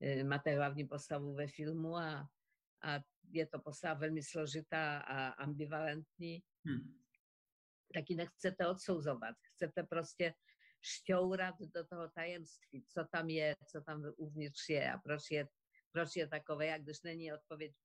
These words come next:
Speaker 1: proč, tak aspoň ukázat, jak složité, jak složitá je skutečnost a jak složitý je člověk.
Speaker 2: A co umí film? Eh, vy říkáte šťourání. Je to,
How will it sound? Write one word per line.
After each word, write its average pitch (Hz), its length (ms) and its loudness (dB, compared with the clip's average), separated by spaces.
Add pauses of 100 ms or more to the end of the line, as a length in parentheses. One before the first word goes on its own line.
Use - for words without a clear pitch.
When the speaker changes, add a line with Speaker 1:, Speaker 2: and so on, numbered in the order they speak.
Speaker 1:
proč, 143 380 -4 (760)
tak 151 120 -4 (120)
aspoň 156 640 -4 (480)
ukázat, 156 540 2
jak 147 180 2
složité, 147 640 0
jak 143 200 -2
složitá 156 400 -4
je 147 120 0
skutečnost - 800 -10
a 117 40 0
jak 123 180 0
složitý 135 420 -6
je 117 140 -6
člověk. 117 500 -8 (760)
Speaker 2:
A 120 80 0
co 151 160 2
umí 233 220 6
film? 117 400 6
Eh, 117 300 2 (100)
vy 127 120 4
říkáte 147 380 4
šťourání. 139 840 6
Je 143 80 6
to, 165 120 2